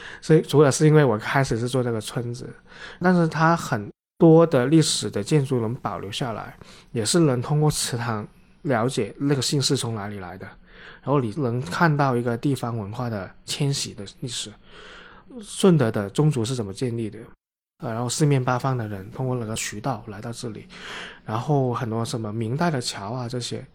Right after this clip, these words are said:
它是变成，哎，<laughs> 又有另外一个局面，然后能逛逛那边的水乡，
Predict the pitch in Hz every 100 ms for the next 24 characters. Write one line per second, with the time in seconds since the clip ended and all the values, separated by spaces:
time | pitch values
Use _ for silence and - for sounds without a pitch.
0 | - - 160 170 160 160 156 147 98 107
1 | 147 - - - - 160 - 190 - 180
2 | 147 175 165 160 113 120 131 113 - 104
3 | 135 127 - - - - - - 117 131
4 | 131 123 117 110 117 120 - 175 139 135
5 | 123 120 117 110 101 - 110 - 107